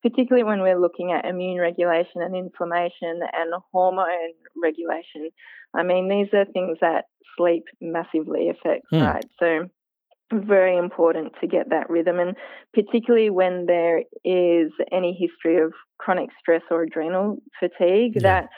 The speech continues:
Speaker 1: routine is just so important, where life is a rhythm, yet we're on a, in a universe that has a rhythm on a planet that's got rhythms and seasons and days and minutes, and we've got our rhythms as
Speaker 2: Mm,
Speaker 1: well,
Speaker 2: mm.
Speaker 1: and it's when we get out of rhythm that things tend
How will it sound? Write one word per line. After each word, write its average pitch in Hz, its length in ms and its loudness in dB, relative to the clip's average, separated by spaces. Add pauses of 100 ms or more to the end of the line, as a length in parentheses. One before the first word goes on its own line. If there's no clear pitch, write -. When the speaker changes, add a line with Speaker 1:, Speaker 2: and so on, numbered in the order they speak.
(220)
Speaker 1:
routine 185 640 0
is 160 140 2 (100)
just 175 220 0
so 170 160 2
important, 165 680 -4
where 165 340 2 (380)
life 185 340 2
is 180 140 0
a 170 80 -2
rhythm, 165 340 0
yet 160 220 0
we're 165 340 0
on 170 260 -2
a, 160 200 0 (340)
in 180 160 -4
a 175 80 2
universe 175 600 2
that 170 120 0
has 175 140 -4
a 165 80 -6
rhythm 170 320 -2
on 165 140 -4
a 156 40 -6
planet 160 320 -4
that's 160 220 -4
got 170 180 0
rhythms 165 380 -2
and 160 220 -8
seasons 170 360 0
and 156 120 -20
days 160 320 0
and - 120 -20
minutes, 165 260 -12 (100)
and 160 180 -6 (400)
we've 190 240 2
got 175 180 2
our 160 220 0
rhythms 160 380 -2
as 147 100 -2
Speaker 2:
Mm, 135 40 -4
Speaker 1:
well, 151 280 2
Speaker 2:
mm. - 100 -4
Speaker 1:
and 156 220 -2
it's - 200 -6
when 175 120 -2
we 160 100 -2
get 151 220 -2
out 156 200 -2
of 165 120 -6
rhythm 156 320 -4
that 156 240 -8
things 240 220 -10 (100)
tend 190 160 -10